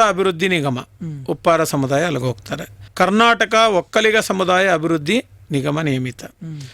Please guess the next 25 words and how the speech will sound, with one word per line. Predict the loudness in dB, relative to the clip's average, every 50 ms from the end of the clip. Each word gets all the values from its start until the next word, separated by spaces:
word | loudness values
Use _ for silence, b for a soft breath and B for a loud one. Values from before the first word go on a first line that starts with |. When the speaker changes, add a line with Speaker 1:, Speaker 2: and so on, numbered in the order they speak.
| B -8 -2
Speaker 1:
ಕರ್ನಾಟಕ | 0 0 2 2 4 4 4 4 2 0 -2 0 -2 -2
ವೀರಶೈವ | 0 0 2 2 4 4 4 4 2 2 2 2 2 2
ಲಿಂಗಾಯತ | 2 0 0 2 2 2 2 2 2 2 0
ಅಭಿವೃದ್ಧಿ | 0 2 2 0 0 0 -2 -2
ನಿಗಮ, | -2 -2 -2 -2 -4 -8 -10 -10 -14 _ _ _ _ _
ಕರ್ನಾಟಕ | 0 0 2 2 4 4 4 4 2 2 -2 -2 0 0 0
ಮರಾಠ | 0 2 2 2 4 4 2 2 2 2 2 2
ಸಮುದಾಯಗಳ | 2 0 0 0 0 2 2 2 2 2 0 0 0 0
ಅಭಿವೃದ್ಧಿ | 0 0 -2 -2 -4 -4 -4 -4 -4
ನಿಗಮ, | -4 -4 -6 -8 -10 -14 -14 -16 _ _ _ _ -4
ಆಯ್ತಾ? | -4 -4 -2 0 0 0 0 -2
Speaker 3:
ಹ್ಮ್. | -4 -8 -10 -12 -12 -10 -12 -10 -4
Speaker 1:
ಕರ್ನಾಟಕ | 0 0 2 2 4 4 4 4 4 2 0 -2 0 0 0 0 0 -2 -2 0
ತಾಂಡ | 0 2 2 2 0 0 -2 -2 -6 _ _ _ _ _ _ -2 0
ಲಂಬಾಣಿ | 0 2 2 2 2 2 0
ಜನ | 0 0 0 -2
Speaker 3:
ಹ್ಮ್. | -4 -6 -10 -14 -14 -14 -14 -14 -6 -2
Speaker 1:
ಅಭಿವೃದ್ಧಿ | 0 2 2 2 2 0 0 0
ನಿಗಮ | 0 0 0 0 -2 -2 -2
ನಿಯಮಿತ, | -2 -2 -2 -4 -4 -6 -8 -12 -14 -12 _ 0
ಅವ್ರು | 2 2 4 4
ಲಂಬಾಣೀಸ್ | 2 2 2 2 0 0 0 -2 -2
ಎಲ್ಲ | -2 0 -2
ಅಲ್ಲಿ | -2 -2 -4
ಹೋಗ್ತಾರೆ. | -8 -10 -12 -16 -18 -16 -16 -18 -20